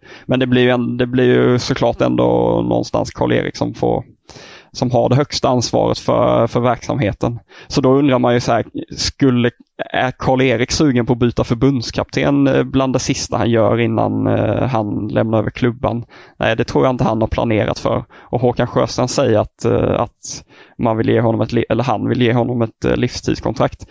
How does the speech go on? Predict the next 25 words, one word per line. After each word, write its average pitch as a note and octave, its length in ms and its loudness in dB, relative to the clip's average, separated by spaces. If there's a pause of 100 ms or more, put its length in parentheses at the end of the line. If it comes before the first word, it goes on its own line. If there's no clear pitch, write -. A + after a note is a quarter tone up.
(220)
Så - 120 -2
jag B2+ 80 0
tror B2 260 2
att - 160 -2
liksom, A#2 380 -2 (560)
i B2 100 -2
grunden A#2+ 580 0
har C#3 120 4
ju D3 60 2
inte, B2+ 280 0
eh, A2+ 600 4
förbundet A2+ 580 -2 (420)
överhuvudtaget A#2+ 1120 -2
några C3 200 2
planer A#2 680 0
alls - 540 -6
på G#2+ 300 0
att, - 420 -10 (280)
att - 180 -6
Jan A#2 140 2
Andersson A#2 380 0
ska A#2 120 -4
bytas A#2+ 420 -2
ut. - 580 -6 (640)
Men B2 560 2